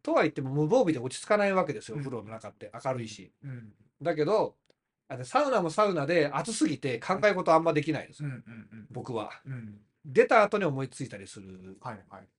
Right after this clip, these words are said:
Speaker 1: てか、本質的にサウナあんま好きじゃないから、僕。
Speaker 2: あ、そうなんですね。
Speaker 1: うん。あの、やるけど、
Speaker 2: うん。
Speaker 1: 刺激が強すぎて。
Speaker 2: あー。
Speaker 1: うん、なんか、う、なんかは、ふ-、吹っ飛ばしたいみたいな、ストレス溜まってて、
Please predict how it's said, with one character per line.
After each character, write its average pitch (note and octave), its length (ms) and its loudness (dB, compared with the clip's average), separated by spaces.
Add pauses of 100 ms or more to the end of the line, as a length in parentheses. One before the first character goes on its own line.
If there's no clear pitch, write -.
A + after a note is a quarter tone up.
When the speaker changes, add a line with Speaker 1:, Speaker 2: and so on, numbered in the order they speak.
(120)
Speaker 1:
て - 80 -20
か、 - 80 -16
本 B3 220 -2
質 C#4 160 -4
的 B3 220 -4
に A3+ 100 -2
サ - 160 -4
ウ B3+ 80 0
ナ C3+ 120 -2
あ C3 40 -2
ん D#3+ 60 -2
ま F3+ 80 -2
好 - 60 -10
き A3+ 120 -10
じ D#3 80 -4
ゃ - 20 -6
な B2+ 120 -6
い C3 80 -8
か F2 80 -16
ら、 F#2 60 -16
僕。 F2+ 140 -18
Speaker 2:
あ、 A#2+ 100 -8
そ D#3+ 160 0
う - 20 2
な A2 80 -6
ん - 20 -14
で - 60 -20
す - 100 -20
ね。 D3 180 -18
Speaker 1:
う A#2+ 60 -12
ん。 G#2 140 -14 (120)
あ C3 120 -6
の、 A2 380 -10 (260)
や E3 180 2
る A3+ 180 2
け D3+ 240 2
ど、 C#3+ 360 4
Speaker 2:
う C3+ 40 -12
ん。 G#2+ 200 -14 (920)
Speaker 1:
刺 E3 140 -6
激 A3+ 200 2
が A3+ 120 8
強 G#3+ 220 4
す G#3+ 140 -6
ぎ A#2 120 -8
て。 F#2 180 -14
Speaker 2:
あ A2 540 -8 (1040)
ー。 B2 40 -18
Speaker 1:
う G#2 440 -16
ん、 A2+ 40 -16
な B2+ 120 -8
ん B2 40 -16
か、 - 200 -10 (880)
う、 C3 260 -14
な F#3 160 -4
ん C4 40 -10
か D#3 100 0
は、 C#3+ 180 0 (180)
ふ-、 - 140 -18 (200)
吹 F3 160 -8
っ - 40 -18
飛 C4 140 8
ば B3+ 100 8
し - 100 -4
た B3 100 8
い G#3+ 40 6
み D3+ 60 2
た B2 40 -4
い - 20 -6
な、 - 20 -12
ス - 60 -14
ト C4 80 2
レ C4 100 6
ス - 80 -4
溜 D3+ 120 2
ま D3+ 120 4
っ D3 60 -2
て D#3+ 140 -2
て、 D#3 360 0